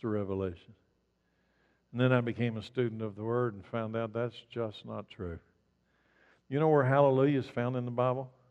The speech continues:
In the book of Revelation. I think it's twenty-first chapter. I forget the chapter. But what's happening in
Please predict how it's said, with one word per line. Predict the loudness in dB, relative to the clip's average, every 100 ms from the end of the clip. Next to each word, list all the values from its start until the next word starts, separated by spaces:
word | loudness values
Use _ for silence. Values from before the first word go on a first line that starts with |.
| _ -6
In |
the | -2
book | -2 0
of |
Revelation. | 0 0 2 0 0 -2 -10
I | -8
think | -8
it's | -10
twenty-first | -12 -8 -6 -6 -8 -6
chapter. | -6 -6 -6 -10
I |
forget | -8 -10
the | -10
chapter. | -6 -4 -6 -12 -20 _ _ _ _ _ -2
But | 0
what's | 2 0 2
happening | 2 2 -4 -4 -6 -10 -8
in | -8 -8 -10